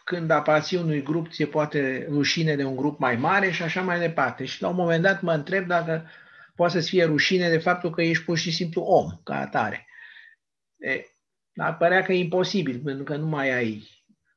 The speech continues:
o, o entitate superioară omului. Or, pe urmă, introduc noțiunea de regulă și de excepție, așa cum am spus, și constat că poți să-ți fie rușine și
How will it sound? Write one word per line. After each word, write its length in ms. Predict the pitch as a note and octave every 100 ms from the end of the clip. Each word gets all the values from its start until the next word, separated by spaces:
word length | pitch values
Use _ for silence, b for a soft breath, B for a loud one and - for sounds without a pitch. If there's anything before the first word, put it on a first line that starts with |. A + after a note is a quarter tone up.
| _ -
o, 160 | D#3 B2+ D#3 -
o 400 | C#3+ C3 A#2+ G#2+ - _ _ _
entitate 720 | - D#3 C#3+ D3+ D#3 D#3 D3
superioară 720 | C3 C3 - C3+ C#3 C#3 B2 A#2+
omului. 680 | B2 A2 F#2+ G2 - _ _ B B B B B B B _
Or, 420 | D3 D3 D3 C#3+ C#3 C#3 C3+ C3 B2+ A#2+ B B B B _ _
pe 100 | -
urmă, 680 | D#3 G3 F#3 E3 D3+ C#3 C3 B2+ F#3+
introduc 480 | D3+ E3 D3+ F3+
noțiunea 520 | D#3+ D3 C#3+ E3 D3+ C3
de 160 | A#2+
regulă 480 | A#2+ D3+ E3 G3+ G#3+
și 220 | F3+ D3+
de 100 | C3
excepție, 640 | A#2+ A#2 - D#3+ D#3+ G3
așa 260 | D#3+ - C#3+
cum 180 | - B2+
am 120 | A#2
spus, 600 | - - G3+ G#3 - - b b b b
și 140 | -
constat 680 | - F3 C3+ - G3 G3 -
că 500 | - F#3 F3 E3 D#3 D3 _
poți 240 | G#2+ -
să-ți 180 | - -
fie 160 | - F#3
rușine 600 | D3+ B2+ F3 F#3 F#3+ G3
și 500 | D#3+ - - -